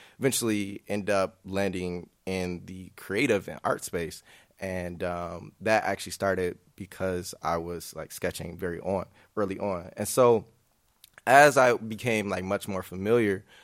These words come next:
um, within the, like, creative space and just honing in on the craft, I came across, like, Basquiat. Um, and before I, you know, wasn't so familiar. I think maybe, like, Jay-Z, like, had said something, uh, about, like, Basquiat, and,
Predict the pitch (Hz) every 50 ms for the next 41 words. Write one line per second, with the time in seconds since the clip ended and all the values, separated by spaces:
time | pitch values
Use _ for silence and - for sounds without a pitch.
0 | - _ _ - 90 90 90 90 92 87 95 92 - - - 110 98 95 95 95
1 | 90 87 85 - - - 98 101 98 98 87 - - 110 117 110 - - 92 -
2 | 87 - - 98 98 98 98 92 95 92 92 92 95 92 - - 120 131 131 110
3 | 98 90 - - - - - - - - - - - - 92 - 147 131 120 113
4 | - 147 131 127 - - 117 107 98 107 117 214 214 - - 85 80 76 - -
5 | - _ _ _ - _ _ - 95 98 98 98 98 101 95 95 92 92 92 -
6 | 107 107 104 101 87 95 - - - 131 175 175 131 107 98 92 92 90 98 95
7 | 92 95 95 98 95 95 107 110 95 104 101 98 - - - - 120 110 - -
8 | 98 92 92 104 113 110 98 107 - 117 104 95 98 98 98 101 92 85 78 82
9 | - - 82 95 92 92 87 87 85 80 82 80 - - - 95 87 80 - -
10 | _ - - - 95 87 80 - 87 82 - 87 82 85 85 85 82 - - 87
11 | 82 80 85 85 85 85 - - - - 82 80 76 - 80 82 82 - - -
12 | 82 82 82 85 82 82 80 80 80